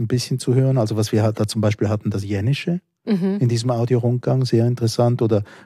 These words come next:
Speaker 1: Sorbenthaler Jiddisch.
Speaker 2: Genau, das Sorbenthaler Jiddisch fand ich sehr beeindruckend. Man hört ja dann auch diese, diese, diese Audiobeispiele. Dass, ich wusste das zum Beispiel gar nicht, dass es das gibt.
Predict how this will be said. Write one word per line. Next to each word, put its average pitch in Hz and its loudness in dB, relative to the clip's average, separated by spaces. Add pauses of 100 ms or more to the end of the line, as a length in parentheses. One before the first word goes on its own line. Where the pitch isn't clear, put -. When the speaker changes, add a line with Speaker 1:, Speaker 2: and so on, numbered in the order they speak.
Speaker 1:
Sorbenthaler 117 0
Jiddisch. 110 -2 (160)
Speaker 2:
Genau, 208 0
das 202 -4
Sorbenthaler 226 0
Jiddisch 208 -4
fand 202 -2
ich - -14 (100)
sehr 214 0
beeindruckend. 220 -2
Man 208 -2
hört 208 0
ja 226 0
dann 214 -2
auch 214 -4 (500)
diese, 196 -2
diese, 185 -4
diese 185 -4
Audiobeispiele. 220 2
Dass, 208 -4
ich 233 -4
wusste 240 4
das 208 -2
zum - -12
Beispiel 180 -8
gar 151 -6
nicht, 165 -14
dass 185 -14
es - -14
das - -16
gibt. - -20